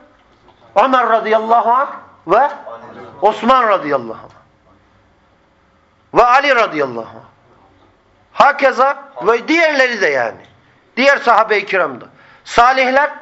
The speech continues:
diğerleri. Mus'ab, Sa'd bin Ebi Vakkas, Ebu Ubeyde İbnül Cerrah. Selefi salihin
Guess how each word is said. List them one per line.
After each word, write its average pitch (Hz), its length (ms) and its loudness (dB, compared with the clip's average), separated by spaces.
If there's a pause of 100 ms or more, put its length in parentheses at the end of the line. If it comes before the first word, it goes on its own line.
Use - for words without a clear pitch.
diğerleri. 165 560 -4 (460)
Mus'ab, 247 520 2 (420)
Sa'd 240 420 0
bin 247 100 -4
Ebi 240 300 -2
Vakkas, 233 640 2 (460)
Ebu 240 260 2
Ubeyde 247 380 0
İbnül 233 340 -2
Cerrah. 233 600 2 (800)
Selefi 294 460 0
salihin 294 840 -2